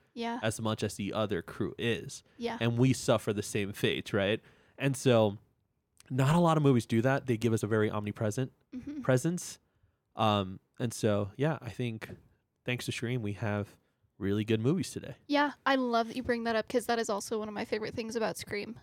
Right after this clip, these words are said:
Speaker 1: is that we don't know till the end. And what made Scream six, I think, so different than what we've seen is that they give us a little bit of a taste of what it would be like to be omnipresent, and then they take
Speaker 2: Mm.
Speaker 1: it away. But,
Speaker 2: Yeah.
Speaker 1: like, I,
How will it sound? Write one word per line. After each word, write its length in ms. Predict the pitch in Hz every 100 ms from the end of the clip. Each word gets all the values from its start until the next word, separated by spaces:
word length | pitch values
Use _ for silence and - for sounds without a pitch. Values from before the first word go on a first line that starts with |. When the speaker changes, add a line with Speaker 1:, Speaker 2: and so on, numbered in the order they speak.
| -
Speaker 1:
is 160 | 247 -
that 280 | 208 202 - - - _ _ 226
we 120 | 254
don't 120 | 240
know 140 | 233 214
till 160 | -
the 120 | 196 175
end. 240 | - - _ _ _ _ _ -
And 120 | 240 240
what 100 | 220
made 240 | 220 208
Scream 340 | - - 220 214
six, 560 | - 214 - - - _ _ _ -
I 80 | 220
think, 180 | 220 202
so 140 | -
different 340 | 208 196 262 277
than 100 | 277
what 120 | 240
we've 160 | 269
seen 280 | - 269 302 - - - - _
is 100 | 247
that 120 | 247 247
they 100 | 220
give 180 | 226
us 120 | 220 226
a 40 |
little 200 | 220 214
bit 100 | 214
of 80 | 202 _ _ _ _ -
a 60 | 190
taste 460 | - 208 285 -
of 80 | 285
what 100 | 277
it 60 | 240
would 120 | 226
be 120 | 240
like 220 | 226 226
to 100 | -
be 160 | 226 214
omnipresent, 640 | 214 220 254 233 247 247
and 120 | 214 190
then 120 | 120
they 180 | - - 247 240
take 140 | 220
Speaker 2:
Mm. 20 |
Speaker 1:
it 40 | 202
away. 180 | - -
But, 200 | - - - - -
Speaker 2:
Yeah. 120 | 117 123
Speaker 1:
like, 240 | 208 - - _ - -
I, 180 | - 214